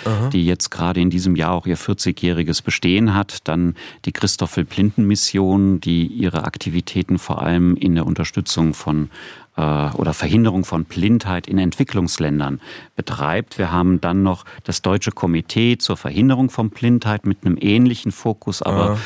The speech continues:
Speaker 2: ist halt Deutschland, äh, organisiert. Und dann gibt's noch diese Interessenvertretungen, den Deutschen Blinden- und Sehbehindertenverband und den Deutschen Verein der Blinden- und Sehbehinderten in Studium und Beruf,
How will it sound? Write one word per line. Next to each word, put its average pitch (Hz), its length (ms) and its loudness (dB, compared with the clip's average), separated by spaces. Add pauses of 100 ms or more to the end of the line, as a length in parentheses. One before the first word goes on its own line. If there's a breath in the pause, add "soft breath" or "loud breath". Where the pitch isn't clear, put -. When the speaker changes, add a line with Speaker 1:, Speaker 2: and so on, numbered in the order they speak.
(180 loud breath)
Speaker 2:
ist - 180 -2
halt 78 340 -4
Deutschland, 90 720 -2
äh, 85 240 0
organisiert. 107 800 2
Und 92 260 -2
dann 98 200 0
gibt's - 300 -4
noch 95 160 0
diese 92 260 0
Interessenvertretungen, 90 1200 0 (460 loud breath)
den 82 160 4
Deutschen 85 400 0
Blinden- 90 400 0
und 78 120 2
Sehbehindertenverband 87 1160 0
und 80 480 0
den 73 320 -2 (140)
Deutschen 82 360 -2
Verein 82 460 -2
der 85 80 0
Blinden- 87 400 0
und 76 100 0
Sehbehinderten 80 720 -2
in 76 100 -6
Studium 85 400 0
und 76 180 -2
Beruf, 82 440 2